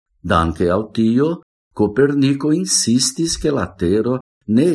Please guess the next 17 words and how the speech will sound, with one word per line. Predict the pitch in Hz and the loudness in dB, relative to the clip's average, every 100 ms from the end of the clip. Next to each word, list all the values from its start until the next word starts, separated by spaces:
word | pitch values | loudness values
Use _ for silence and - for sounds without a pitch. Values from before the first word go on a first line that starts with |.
| 104 | 2
estas | 117 - 139 139 - _ | 0 -2 -2 -4 -8 _
la | 117 120 | -6 -4
centro | - - 110 127 120 98 | -2 2 2 2 0 -2
de | 92 | 0
la | 85 | -2
universo. | 85 85 76 76 69 67 - 60 58 _ _ _ _ _ _ _ _ _ | 0 0 0 -2 -4 -6 -8 -8 -10 _ _ _ _ _ _ _ _ _
Pasteur | 123 123 - 107 117 156 - - | -2 -2 -2 0 0 -2 -6 -10
eltrovis, | - 127 117 - 101 107 151 127 87 - | 0 0 0 -4 0 0 0 -2 -4 -2
ke | 101 95 95 - | 0 0 -4 -8
mikroboj | 95 113 127 - 98 98 101 110 139 156 - | 0 0 0 -2 0 2 2 0 0 -2 -8
ja | 104 85 90 113 - _ | -2 2 2 0 -6 _
kaŭzas | - 101 87 92 110 139 - _ _ | -2 0 0 -2 -2 -4 -6 _ _
malsanojn. | - 71 82 - 123 127 110 71 67 64 62 - _ _ _ _ _ _ _ - | -8 -6 -6 -4 -2 0 -2 -4 -6 -8 -8 -12 _ _ _ _ _ _ _ -4
Darwin | 98 87 90 92 123 151 - _ _ | 0 2 2 2 0 0 -4 _ _
insistis | 123 139 135 - 101 101 - 127 - | 0 2 2 0 -2 -2 -4 -4 -4
je | 113 107 | -2 0
sia | 101 - 101 101 117 | 0 -2 0 0 -2